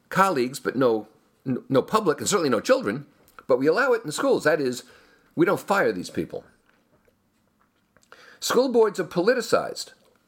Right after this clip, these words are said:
and the elected ones are often composed of people who have ambitions to do other things, like serve on the city council or run for state senate or run for the legislature, and the school board is just a stepping stone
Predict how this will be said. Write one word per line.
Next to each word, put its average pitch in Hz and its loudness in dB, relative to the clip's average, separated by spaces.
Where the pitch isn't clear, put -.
and 131 0
the 143 0
elected 160 0
ones 120 -2
are 135 4
often 196 0
composed 196 -2
of 208 -2
people 156 0
who 151 4
have 151 0
ambitions 135 -2
to 143 -2
do 160 2
other 202 0
things, 208 -2
like 113 -2
serve 151 2
on 139 -2
the 135 -4
city 123 -2
council 226 -2
or 120 2
run 135 2
for 131 -4
state 117 0
senate 214 0
or 120 2
run 131 -2
for - -2
the 117 -2
legislature, 160 0
and 135 2
the 131 -2
school 247 0
board 143 2
is 147 -6
just 160 -4
a 175 -2
stepping 208 2
stone 104 -2